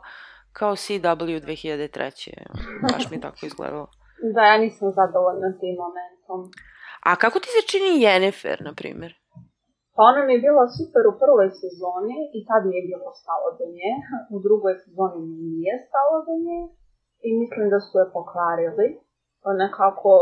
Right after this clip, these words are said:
Speaker 2: oduzeto je na značaju. Jer, kako kaže ova Cyrilla, da je rekao Geralt da je ona najmoćniji čarobnjak.
Speaker 1: Aha.
Speaker 2: Ok, ona je ostala bez moći, jer ja spojlujem s njim.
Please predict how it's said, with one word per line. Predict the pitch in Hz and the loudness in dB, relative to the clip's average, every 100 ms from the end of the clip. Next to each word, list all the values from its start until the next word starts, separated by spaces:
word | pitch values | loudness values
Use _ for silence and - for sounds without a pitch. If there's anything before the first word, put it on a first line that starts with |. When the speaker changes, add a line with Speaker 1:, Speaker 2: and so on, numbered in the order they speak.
| - - 226 | 6 2 6
Speaker 2:
oduzeto | 269 226 233 208 196 - 196 | 6 6 2 4 4 2 2
je | 185 160 175 | 4 2 0
na | 185 185 | -4 -2
značaju. | 196 175 - - - - - _ _ _ _ - | -2 -2 -6 -12 -10 -12 -20 _ _ _ _ 4
Jer, | 202 190 190 - 190 | 8 8 8 -8 2
kako | 208 202 196 | 6 6 4
kaže | 208 214 208 196 | 4 4 6 6
ova | 190 180 180 | 8 6 4
Cyrilla, | - 190 190 220 220 214 - - _ _ _ _ | 0 -6 -2 2 4 4 2 -4 _ _ _ _
da | 208 202 202 196 | 0 8 12 12
je | 196 | 10
rekao | 202 214 - 185 190 | 6 4 2 2 4
Geralt | 208 214 202 | 2 2 2
da | 196 | 6
je | 208 | 6
ona | 208 185 180 _ 190 | 6 0 -2 _ -6
najmoćniji | 185 185 208 208 - 202 175 175 - _ _ _ _ _ _ | -4 -2 -2 -4 -6 -12 -14 -18 -20 _ _ _ _ _ _
čarobnjak. | 196 185 180 175 185 214 - _ _ | 0 0 0 -2 -2 -4 -14 _ _
Speaker 1:
Aha. | 180 170 160 220 | -8 -4 -4 -4
Speaker 2:
Ok, | 196 - 220 190 175 - _ - | -4 4 6 6 0 -12 _ -4
ona | 180 170 | -2 0
je | |
ostala | 185 - 185 175 | -4 2 2 2
bez | 170 170 - | 0 -2 -4
moći, | 165 190 - - 127 - - | -4 -2 -4 -10 -12 -14 -8
jer | 185 180 | -2 0
ja | 180 | -2
spojlujem | 180 - 208 285 175 170 | -4 -2 0 2 0 -2
s | - | -16
njim. | - | -18